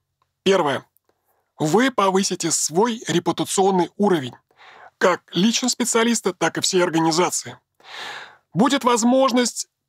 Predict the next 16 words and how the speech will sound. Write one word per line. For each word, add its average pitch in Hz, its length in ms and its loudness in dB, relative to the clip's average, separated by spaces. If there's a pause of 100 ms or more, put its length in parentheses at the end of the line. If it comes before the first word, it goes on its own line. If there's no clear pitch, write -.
приобщиться 233 760 0
к - 140 -20
профессиональному 202 720 2
сообществу, 170 800 -2 (840)
сообществу, 214 760 0
сообществу 196 600 0
квалифицированных 220 840 0
людей, 160 480 0 (300)
специалистов 175 840 -2 (260)
в 151 140 2
области 175 300 -2
комплаенс. 190 720 0 (840)
Вы 190 140 2
сможете 247 500 0
получить 240 400 0
доступ 220 480 0